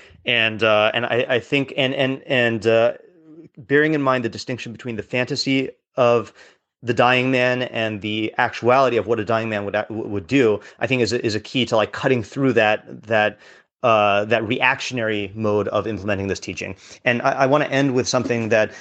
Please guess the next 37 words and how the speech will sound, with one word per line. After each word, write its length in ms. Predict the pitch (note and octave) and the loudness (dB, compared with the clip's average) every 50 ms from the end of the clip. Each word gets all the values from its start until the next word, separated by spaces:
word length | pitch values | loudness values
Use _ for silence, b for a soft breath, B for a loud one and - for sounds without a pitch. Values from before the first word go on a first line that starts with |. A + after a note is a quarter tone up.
| B B B | B B B
going 180 | - C#3 C#3 C#3+ | 0 2 2 4
back 180 | C#3 C3 B2+ | 4 2 2
to 100 | - C3+ | 0 0
what 140 | A#2+ A#2 B2 | 0 0 0
Mark 360 | A#2+ A#2+ A2+ A2 - - - | 2 0 0 0 -2 -8 -8
Nepo 240 | C3 A#2+ G#2+ A#2+ A2+ | -6 -4 -2 0 0
says 340 | G2 - A#2+ A#2 A2+ G#2 - | 0 2 4 4 4 2 0
in 200 | A2+ A#2 A2 G#2+ | -2 -4 -2 -2
the 120 | G#2 A2 | 0 0
end 120 | A2+ A2 G2+ | 0 0 0
of 60 | F2 | 0
that 120 | G2+ G2 | 0 -2
entry, 320 | G#2+ B2+ A#2 - G#2+ G2+ G2 | 0 -2 -4 -4 -4 -4 -4
he 120 | F#2 G2+ | -4 -4
says, 280 | F#2+ - A2 G#2+ G#2 - B B B B B B B B | -2 0 0 0 0 -2 B B B B B B B B
"Every 180 | B2+ C3+ E3 D#3+ | 0 0 2 2
time 200 | E3 D#3 C#3 B2+ | 2 2 2 2
I 60 | A2+ | 0
shower 360 | - - C3+ B2 B2 B2 A#2 | 0 2 2 2 2 2 2
now, 240 | A2 G#2 G#2 G#2 G2 | 2 2 2 2 2
I 120 | G2 G#2 | 0 -2
try 200 | G2+ - - B2 | -4 -2 -2 -2
to 60 | A#2 A#2 | 0 0
remember 420 | A#2 A2+ A2 A2 A#2 A#2+ A#2+ - - | 0 0 0 2 2 2 0 0 0
that 160 | G#2+ A2 A2 | -2 -2 0
we 80 | A2 G#2+ | -2 -4
cannot 420 | - - - C3+ C#3 C3+ - - _ _ - | -4 -4 -2 0 0 0 0 -4 _ _ -10
live 320 | B2 G#2+ G#2+ B2 C3 A#2 - | -4 0 2 4 4 2 0
fully 380 | - - A2+ A#2 A#2 B2 A#2 | -4 -4 0 2 2 2 2
until 260 | A2 G#2 - - A#2+ | 0 -2 -2 -2 -2
we 100 | A#2+ A2+ | 0 0
can 140 | G#2+ - G2+ | -2 -4 -6
first 320 | G2 - B2+ B2 - - - | -4 -2 -2 -2 -2 -4 -10
accept 360 | - - - B2 A#2+ - - - | -6 -2 0 0 0 0 0 0
our 100 | G#2+ G#2 | 2 2
eventual 420 | F#2+ G#2 G2+ F#2+ - G2 F#2 F2+ | 2 2 0 -2 -2 -4 -6 -4
death. 380 | D#2+ - G2+ F2+ F#2+ - - | -2 0 0 0 -2 -4 -12